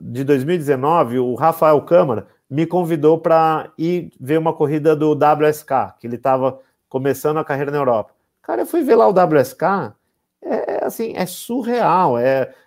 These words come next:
são cem pilotos por categoria, são os melhores pilotos do mundo, e só a equipe de fábrica, Tony Kart, não sei o que, não, não. Aí você vai ver nos posters lá do barzinho,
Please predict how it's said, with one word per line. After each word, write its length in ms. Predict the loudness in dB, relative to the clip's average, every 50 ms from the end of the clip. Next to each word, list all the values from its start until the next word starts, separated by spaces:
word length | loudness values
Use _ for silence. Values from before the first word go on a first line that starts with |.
| _ _
são 260 | -14 -6 -4 -4 -4 -4
cem 360 | -6 -10 -8 -8 -8 -6 -4
pilotos 400 | 0 2 4 4 4 2 2 -4
por 180 | -6 -6 -4
categoria, 560 | -2 -4 -4 -2 -2 -2 -2 -2 -2 -2 -2 -4
são 180 | -4 -4 -4
os 120 | -4 -4 -4
melhores 400 | -4 0 2 2 2 2 2 0
pilotos 280 | 0 -2 -2 -2 -2
do 120 | -4 -4 -4
mundo, 260 | -4 -4 -6 -6 -8 _ _ -8
e 120 | -6 -6 -2
só 140 | 0 2 2
a 40 |
equipe 300 | 2 2 -2 -6 -4 -4
de 80 | -8 -6
fábrica, 480 | -2 2 2 2 2 2 -2 -8 -8 -6
Tony 240 | -6 -6 -6 -6
Kart, 360 | -6 -2 0 2 2 0 -2 -8
não 80 | -10
sei 80 | -10 -6
o 40 | -2
que, 120 | 0 0
não, 140 | 0 0 0
não. 180 | -2 -4 -6 _ _ -4
Aí 120 | -2 -2
você 120 | 0 0 0
vai 180 | 2 2 2
ver 140 | 4 2 2
nos 260 | 2 2 0 -2 -2 -6
posters 480 | 0 2 4 4 4 2 0 -2 0
lá 160 | 2 2 2
do 120 | 2 0 0
barzinho, 640 | 0 0 0 0 -2 -4 -4 -4 -4 -4 -8 -10